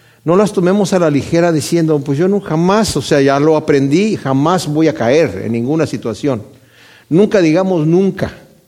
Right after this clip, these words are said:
porque debemos estar preparados. Necesitamos darnos cuenta quiénes somos nosotros.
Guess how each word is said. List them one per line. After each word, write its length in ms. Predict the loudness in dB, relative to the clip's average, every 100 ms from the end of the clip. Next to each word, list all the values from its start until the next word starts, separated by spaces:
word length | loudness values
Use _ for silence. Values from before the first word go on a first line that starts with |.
| _ _ _ _ _ _ _ _
porque 180 | 0 2
debemos 320 | 2 2 0
estar 340 | -2 0 -2
preparados. 680 | 0 -2 0 0 0 -2 -4
Necesitamos 680 | -8 -8 -6 -4 -2 0 0
darnos 300 | 0 -2 -4
cuenta 300 | -4 -2 -4
quiénes 360 | -2 -2 -2 -2
somos 320 | -4 -4 -4
nosotros. 640 | -4 -6 -8 -8 -16 -18